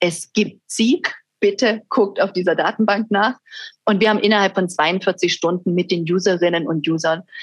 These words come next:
ähm, eintausendzweihundertzwanzig Bands mit weiblicher Beteiligung aus dem Rock-Metal-Bereich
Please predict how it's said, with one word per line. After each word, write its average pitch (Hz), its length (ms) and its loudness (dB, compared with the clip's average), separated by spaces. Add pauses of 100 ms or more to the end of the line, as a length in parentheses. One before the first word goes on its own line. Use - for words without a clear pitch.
(300)
ähm, 160 540 -2 (160)
eintausendzweihundertzwanzig 175 1600 0 (680)
Bands 233 500 2
mit 185 160 2
weiblicher 180 380 0
Beteiligung 185 720 0
aus 156 260 0
dem 160 200 0
Rock-Metal-Bereich 147 1400 -2